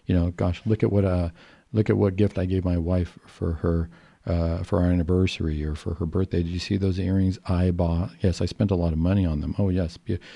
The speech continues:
so I get the praise for the gift I gave her, right? So it's not about how beautiful she looks in the earrings. It's all about how I made her look beautiful.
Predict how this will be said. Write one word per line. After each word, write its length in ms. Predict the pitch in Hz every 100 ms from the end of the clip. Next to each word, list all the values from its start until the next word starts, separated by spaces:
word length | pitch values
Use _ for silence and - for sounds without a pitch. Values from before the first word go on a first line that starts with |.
| -
so 260 | - 110 104 - - -
I 160 | 117 120
get 220 | 110 95
the 40 |
praise 600 | - - 131 101 95 135
for 160 | - 104
the 100 | 98
gift 220 | 95 -
I 100 | 82
gave 520 | 82 - 98 104 104
her, 200 | - - -
right? 280 | 76 80 85
So 120 | 85
it's 200 | 85 -
not 180 | 90 85
about 280 | 85 82 - - _
how 140 | 85
beautiful 400 | 78 92 95 95
she 140 | 92 104
looks 260 | 190 208
in 80 | 135
the 80 | 107
earrings. 340 | 101 95 98
It's 140 | 90 -
all 160 | 85
about 260 | 85 85 82 - _
how 240 | - 87 -
I 380 | 107 104 101 98
made 240 | 90 87
her 180 | 80 87
look 200 | 78 78
beautiful. 420 | 101 95 - -